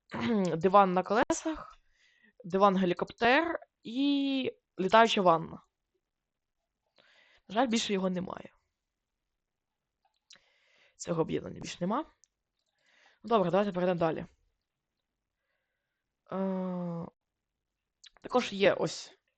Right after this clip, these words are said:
штори, закриваються. Ну, потрібні тут також для, для декору.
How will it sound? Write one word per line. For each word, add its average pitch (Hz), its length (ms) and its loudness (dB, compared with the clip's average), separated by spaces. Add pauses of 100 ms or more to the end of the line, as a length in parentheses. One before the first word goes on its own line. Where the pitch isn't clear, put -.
(120)
штори, 285 480 -2 (880)
закриваються. 175 720 0 (2750)
Ну, - 80 -20
потрібні 233 360 -6
тут 196 140 -12
також 196 260 -6
для, 185 160 -8
для 185 340 -4
декору. - 520 -8